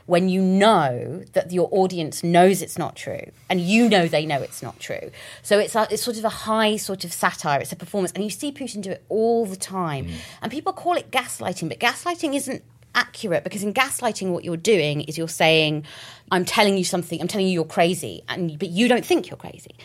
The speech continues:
Speaker 1: Stop is a really different thing, and you see Trump do this as well, which is like, I'll say something that's bullshit, I'll lie about something. You know I'm lying.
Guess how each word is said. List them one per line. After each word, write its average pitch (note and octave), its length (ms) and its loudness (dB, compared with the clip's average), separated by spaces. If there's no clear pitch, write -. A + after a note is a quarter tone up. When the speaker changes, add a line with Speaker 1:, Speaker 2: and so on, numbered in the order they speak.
Speaker 1:
Stop C#4+ 300 0
is E4 80 0
a D#4 80 0
really A3+ 220 0
different - 320 -6
thing, G#3 200 2
and D#3 80 0
you E3 60 -2
see G3+ 160 -6
Trump - 380 0
do D#3 160 -4
this D3 240 -6
as - 120 -12
well, D#3 300 4
which - 260 -2
is A3+ 160 0
like, G3 280 -2
I'll G#3 120 2
say D4 260 0
something D4 320 -6
that's G#3 160 -6
bullshit, E3 460 -4
I'll D#3+ 100 0
lie F#3+ 440 4
about C#3 260 -8
something. D#3+ 420 -12
You A3 220 2
know C4+ 380 8
I'm D3 160 2
lying. - 420 -12